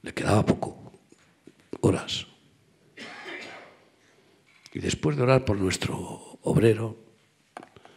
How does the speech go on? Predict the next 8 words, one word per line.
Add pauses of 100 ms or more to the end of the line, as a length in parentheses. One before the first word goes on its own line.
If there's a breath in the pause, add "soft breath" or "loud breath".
(640 soft breath)
fui
a
él
y
le
dije,
"¿Quiere
usted